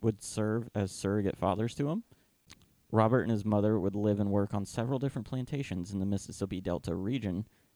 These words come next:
before Robert was sent to live with Charles in Memphis at the age of three or four. By that time, all of the other ten children that Julia had were already in Memphis with Charles. When he was living in Memphis, he learned the basics of the guitar from his brother.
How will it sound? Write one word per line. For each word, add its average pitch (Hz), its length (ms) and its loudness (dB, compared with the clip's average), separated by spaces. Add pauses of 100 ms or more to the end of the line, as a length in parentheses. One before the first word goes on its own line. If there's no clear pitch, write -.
(100)
before 113 380 4
Robert 107 340 4
was 98 160 0
sent - 280 -6
to 143 100 -4
live 131 220 0
with 127 140 0
Charles 107 500 -2
in 104 120 -2
Memphis - 560 -4
at 98 120 -2
the 92 160 -4
age 101 100 -2
of 90 80 -2
three 101 240 -4
or 92 80 0
four. - 280 -6 (1700)
By 104 140 4
that 117 220 2
time, 98 380 0 (260)
all 104 220 6
of 110 80 2
the 110 140 4
other 104 180 4
ten 110 280 0
children 98 420 2
that 95 120 0
Julia 98 380 2
had 98 240 0
were 90 180 2
already 98 360 0
in - 100 -4
Memphis - 420 -6
with - 120 -6
Charles. - 440 -8 (1600)
When 117 140 2
he 113 160 2
was 110 160 0
living 117 240 2
in 101 180 0
Memphis, 120 440 -2
he 110 140 -2
learned 101 260 2
the 95 40 -2
basics 117 460 -4
of 85 80 -6
the - 80 -6
guitar - 320 -2
from 76 160 -8
his - 100 -10
brother. - 380 -2